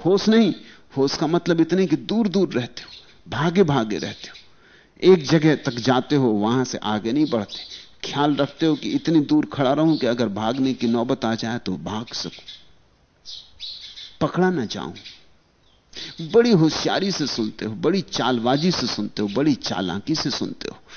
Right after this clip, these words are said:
जिसने चालाकी से सुना वो चूक जाएगा। ये बातें चालाकों के लिए नहीं, ये बातें दीवानों के लिए।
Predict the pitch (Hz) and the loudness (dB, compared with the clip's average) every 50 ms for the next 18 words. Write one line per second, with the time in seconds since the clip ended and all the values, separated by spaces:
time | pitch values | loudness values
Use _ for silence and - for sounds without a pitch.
0 | - - - - - _ - 147 160 180 - - 135 117 - - 127 113 113 117 | -20 -20 -20 -20 -16 _ -4 0 0 0 2 2 0 0 0 0 -2 0 0 0
1 | 123 127 120 - 120 104 - 107 - - 107 110 110 98 95 104 104 - - - | 0 0 0 -2 -2 -2 -2 -4 -6 -4 -4 -2 -2 -2 -2 -2 -4 -4 -4 -6
2 | 123 117 - - - - - - - - - - - - - - - - - - | -4 -4 -4 -6 -8 -8 -8 -8 -10 -12 -14 -16 -20 -20 -20 -20 -20 -20 -20 -20
3 | - - - - - _ _ _ _ _ _ _ - 185 180 170 131 101 92 90 | -20 -20 -20 -20 -20 _ _ _ _ _ _ _ -2 2 2 2 2 2 2 -2
4 | 95 - - 160 165 156 - - - - - - - - - - _ _ - - | -2 -2 0 0 0 0 -2 -6 -16 -20 -20 -20 -20 -20 -20 -20 _ _ -20 -12
5 | - - - 110 101 98 101 101 - - 131 127 - 95 87 85 87 90 92 107 | -6 -4 -2 0 0 0 -2 -2 -2 -4 -4 -4 -4 -4 -4 -4 -4 -4 -2 -2
6 | 123 120 104 - - - _ _ _ _ _ _ _ _ - - 156 180 135 - | -4 -4 -6 -8 -14 -20 _ _ _ _ _ _ _ _ -8 -2 0 0 0 0
7 | 175 170 - 170 165 165 127 135 139 131 135 151 175 185 190 185 180 160 139 127 | -4 -6 -4 -4 -4 0 2 4 4 6 6 4 4 4 2 2 2 0 0 0
8 | 120 113 95 85 - | -2 -2 -4 -8 -10